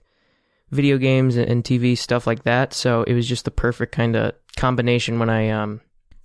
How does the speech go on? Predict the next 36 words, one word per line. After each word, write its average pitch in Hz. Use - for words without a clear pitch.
I -
found 135
a 123
program 120
at, 113
uh, 110
University 117
of 113
Miami 117
where, 113
um, 113
where 123
I 113
currently 123
go, 147
and 123
it's -
specifically 135
for 120
writing 120
music, 120
like, 120
to -
picture -
and 113
to, 117
like, -
commercials 131
and 117
video 127
games 120
and, 117
and 120
things 127
like 117
that. 123